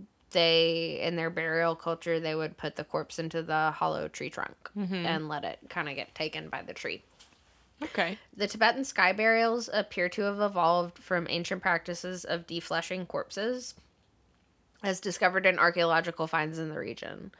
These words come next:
Speaker 1: So these practices most likely came out of practical considerations. Like I said before, the ground was too rocky and hard to dig a grave, and they didn't have enough timber to cremate people en masse.
Speaker 2: Mm-hmm.
Speaker 1: They could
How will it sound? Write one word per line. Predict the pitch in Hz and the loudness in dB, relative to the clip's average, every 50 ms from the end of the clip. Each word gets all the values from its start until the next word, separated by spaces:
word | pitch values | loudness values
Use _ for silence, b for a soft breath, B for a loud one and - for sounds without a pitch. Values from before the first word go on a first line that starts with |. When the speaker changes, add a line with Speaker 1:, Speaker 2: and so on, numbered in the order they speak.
| B B B B B B B B B B B - | B B B B B B B B B B B -6
Speaker 1:
So | - 202 190 | -2 0 4
these | 190 190 180 - | 4 4 2 4
practices | - 226 196 208 - 233 233 - 240 226 214 208 | 6 6 6 6 4 0 -4 -2 -2 -2 -2 0
most | 196 175 175 170 - 185 | 2 2 2 2 4 4
likely | 175 170 170 190 190 185 | 4 4 4 0 -2 -2
came | - - - 185 180 175 - | -4 -2 -2 -2 0 0 2
out | - 160 175 | 2 4 4
of | 170 160 - | 2 0 -2
practical | - - 180 190 - - 226 - - 277 277 | 0 0 0 0 0 -2 -6 -4 -4 -6 -4
considerations. | - - 330 320 320 - 359 381 381 370 302 240 254 - - 233 233 254 269 254 | -4 -4 -4 -4 -4 -4 -2 0 2 2 2 2 0 0 -4 -4 -4 -4 -4 -2
Like | 226 185 196 - | -2 -2 -2 -2
I | - 180 | -4 -4
said | - - 190 190 208 | -2 -2 -4 -2 -2
before, | 214 226 - - 196 190 196 202 | -4 -4 -2 2 4 6 6 6
the | 202 202 185 | 4 4 4
ground | 180 175 170 170 175 175 | 4 6 6 6 4 4
was | 180 175 - - - | 2 0 0 -2 -2
too | - 214 202 | -2 0 2
rocky | 185 180 175 175 - 185 180 | 4 6 4 4 4 2 0
and | 185 185 180 | 0 0 0
hard | 175 170 175 180 | -2 -2 -2 -4
to | 175 175 | -8 -4
dig | - 165 165 170 | -2 -2 0 0
a | 165 165 | -2 -2
grave, | 165 165 165 165 165 165 165 165 165 | 0 0 0 2 2 2 2 2 0
and | 131 170 170 | -2 -2 -2
they | 165 165 | -4 -4
didn't | 165 165 160 165 143 | -4 -6 -8 -8 -6
have | - 165 160 160 160 | -4 -2 -2 -2 -2
enough | 160 165 156 156 - - | -2 -4 -4 -4 -6 -8
timber | - 160 151 156 160 151 151 151 | -8 -8 -6 -4 -2 -2 -2 -2
to | 151 - - - - 170 160 160 156 151 151 151 151 151 - | -4 -6 -12 -10 -8 -8 -6 -6 -6 -4 -4 -6 -6 -8 -10
cremate | - - 165 165 160 156 151 151 135 - - _ _ _ _ _ - | -12 -10 -8 -8 -6 -6 -6 -6 -6 -8 -12 _ _ _ _ _ -14
people | - 160 - - 165 160 147 - 147 | -12 -10 -8 -6 -4 -2 -2 0 -2
en | 151 160 - | -2 -4 -4
masse. | - - - - 170 185 - - - - - - - _ - - | -6 -6 -4 -4 -4 -6 -6 -10 -12 -12 -14 -16 -18 _ -10 -6
Speaker 2:
Mm-hmm. | 190 185 190 185 170 165 165 175 | -4 -2 -2 -2 -4 -4 -2 0
Speaker 1:
They | 208 202 196 | 0 0 2
could | - 226 - | 2 0 -2